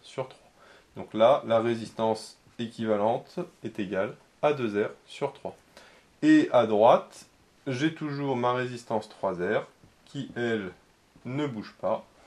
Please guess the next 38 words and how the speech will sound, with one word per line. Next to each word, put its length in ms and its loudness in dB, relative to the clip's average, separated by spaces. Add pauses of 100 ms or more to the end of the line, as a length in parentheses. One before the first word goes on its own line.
(960)
puisque 400 -12 (880)
j'ai, 340 -4 (1200)
euh, 140 -2
parce 100 -14
que 80 -6
moi, 200 -2
ce 60 -10
qui 80 -6
m'intéresse, 400 -2
c'est 60 -4
entre 240 0
A 40 -2
et 40 -6
B, 160 -4
donc 200 -6
entre 160 -10
A 60 -4
et 20 -8
B, 200 -6 (140)
ça 240 0
ne 80 0
bouge 260 -8
pas. 160 -10 (920)
Alors, 240 2
I 100 2
un 100 4
plus 260 -6
I 40 -6
deux, 120 2
on 60 0
va 100 6
mettre 140 -4
ce 40 -18
que 100 -4
ça 140 0
vaut 200 -2
quand 140 -2
même. 320 0